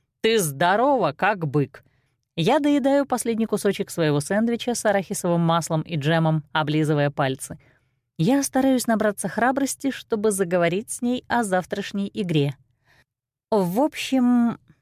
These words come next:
Ронда пронзает меня понимающим взглядом. Я выпрямляюсь и продолжаю. «Я знаю, ты и так мне очень много помогаешь.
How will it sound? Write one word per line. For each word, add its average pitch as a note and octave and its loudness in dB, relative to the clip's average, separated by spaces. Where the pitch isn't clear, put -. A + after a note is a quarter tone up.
Ронда D4 2
пронзает A#3 0
меня G#3 0
понимающим C#3+ 2
взглядом. F#3 -2
Я B3+ 4
выпрямляюсь C4 0
и G#3+ -6
продолжаю. G3 2
«Я A#3+ 2
знаю, F3 2
ты G#3+ 2
и - -2
так A#3 2
мне F#3+ 2
очень A3 0
много F#3 2
помогаешь. C#3 -2